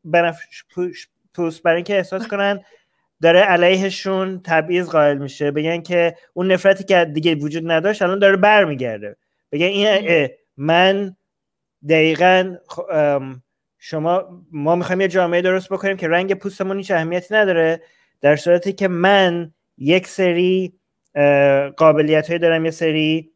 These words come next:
Speaker 1: اسکیل، چه می‌گم؟ یه اسکیل چی می‌شه فارسی؟ یادم رفت.
Speaker 2: مهارت.
Speaker 1: اه، یک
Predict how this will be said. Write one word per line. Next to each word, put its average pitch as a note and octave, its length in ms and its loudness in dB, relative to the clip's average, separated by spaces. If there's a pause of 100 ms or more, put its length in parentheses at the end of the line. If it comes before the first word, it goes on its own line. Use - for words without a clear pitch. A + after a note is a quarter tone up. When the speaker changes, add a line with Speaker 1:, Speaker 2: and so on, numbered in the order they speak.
Speaker 1:
اسکیل، F3 380 -6
چه E3+ 160 -14
می‌گم؟ B2 320 -12
یه C3+ 200 -12 (180)
اسکیل - 300 -16
چی F3 140 -20
می‌شه F#3 160 -20
فارسی؟ F#3 300 -20
یادم - 320 -18
رفت. - 140 -20 (220)
Speaker 2:
مهارت. G#3 220 -4
Speaker 1:
اه، D3 220 4
یک F3 200 -2